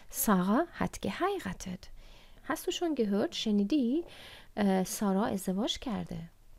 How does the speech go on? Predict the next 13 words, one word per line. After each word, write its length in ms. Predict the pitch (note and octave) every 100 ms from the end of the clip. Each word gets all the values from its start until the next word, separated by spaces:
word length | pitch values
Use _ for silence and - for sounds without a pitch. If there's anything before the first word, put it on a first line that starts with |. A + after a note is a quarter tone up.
| -
اینم 220 | A3+ F3+
مثالش، 440 | E3+ F3+ B3 F4+ F4
فکر 80 | D4+
می‌کنم 260 | C4+ B3
فعل 300 | A#3 A#3+ G#3
راحتی 340 | F#3 F#3+ G#3 C4
باشه. 440 | C#4 - D#4 F4 - - - - A3+
ام، 420 | A#3 A#3+ A#3+ A#3+
ترکیب 400 | - C#4 C#4 F#4+ G4+ C4
بعدی 360 | G#3+ G#3 C4
که 200 | C4+ C#4
به 160 | A#3 G#3+
همین، 400 | A3 A3+ A#3